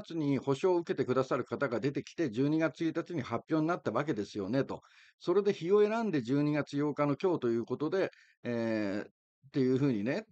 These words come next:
えー、なんていうかな、つまり新しく、え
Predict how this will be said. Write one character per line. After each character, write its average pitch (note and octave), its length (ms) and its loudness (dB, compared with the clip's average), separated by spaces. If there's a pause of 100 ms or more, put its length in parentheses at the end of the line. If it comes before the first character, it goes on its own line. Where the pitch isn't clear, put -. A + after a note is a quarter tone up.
え A2 560 -2
ー、 - 20 -4
な A#2+ 120 -2
ん G#2+ 40 -6
て F#2+ 80 -14
い - 20 -18
う - 20 -16
か G2+ 60 -10
な、 G2 220 -8 (100)
つ E3+ 100 -8
ま D3 100 0
り A2 80 0
新 A3+ 320 -2
し - 120 -10
く、 A2 340 -4 (500)
え A2+ 40 -6